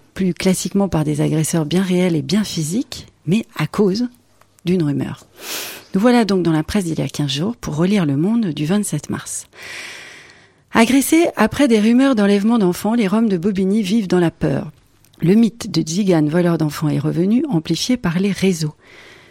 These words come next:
C'est à Bobigny, dans un camp de Roms, l'un d'eux confie aux journalistes. « Voilà, ça a commencé dimanche. On a vu sur Facebook des vidéos de Roms agressés par des jeunes.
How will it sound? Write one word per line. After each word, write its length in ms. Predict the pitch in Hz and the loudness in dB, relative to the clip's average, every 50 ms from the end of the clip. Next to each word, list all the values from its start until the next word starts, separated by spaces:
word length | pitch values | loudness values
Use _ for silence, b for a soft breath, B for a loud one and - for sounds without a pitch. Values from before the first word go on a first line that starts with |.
| B B | B B
C'est 240 | - - 160 - | -6 -6 -2 0
à 60 | 151 147 | 0 0
Bobigny, 560 | 139 156 160 143 160 170 180 196 240 269 254 | 0 0 -2 0 0 0 2 4 4 2 2
dans 200 | 208 165 151 160 | 0 0 0 -2
un 60 | 165 | -2
camp 220 | - - 233 240 | -2 0 0 0
de 80 | 220 180 | 0 0
Roms, 340 | 156 156 147 151 180 214 226 320 | 0 0 0 0 0 0 -2 0
l'un 160 | - 151 156 160 | 0 2 2 2
d'eux 160 | 160 214 240 | 2 0 0
confie 380 | - 165 156 - - - 254 | 0 -2 -4 -4 -2 -2 0
aux 80 | 208 156 | 0 0
journalistes. « 640 | 147 190 202 180 156 135 - 139 175 - - - - B B B B B B B B B B _ | 0 0 2 2 2 0 -2 -4 -8 -10 -12 -14 -20 B B B B B B B B B B _
Voilà, 320 | 165 185 196 170 135 - 220 - | 2 2 2 2 0 -2 -6 -10
ça 180 | - - 190 175 | -6 -2 0 0
a 80 | 175 | 0
commencé 400 | - - 214 214 202 190 - 254 | 0 0 0 0 0 0 -2 -2
dimanche. 540 | 214 185 165 147 143 135 139 156 202 - - 330 294 | 0 0 2 2 2 2 0 0 -2 -4 -4 -2 0
On 100 | 160 151 | 2 2
a 80 | 156 | 2
vu 140 | 156 175 233 | 2 0 -2
sur 160 | - - 175 | -2 -2 -4
Facebook 400 | - - 175 165 165 165 208 208 | -2 -2 -2 -2 -2 -4 -4 -4
des 100 | 185 151 | -2 -2
vidéos 400 | 143 135 151 147 160 165 175 185 | -2 -2 -2 0 2 2 2 2
de 100 | 160 156 | 2 0
Roms 280 | 139 135 160 180 165 156 | -2 0 0 0 2 0
agressés 420 | 139 135 139 147 151 - - 220 | 0 -2 -2 -4 -6 -4 -6 -6
par 160 | - - 151 | -4 -4 -4
des 100 | 147 147 | -2 -2
jeunes. 360 | 143 135 143 131 135 135 147 | -2 0 0 0 0 -2 -4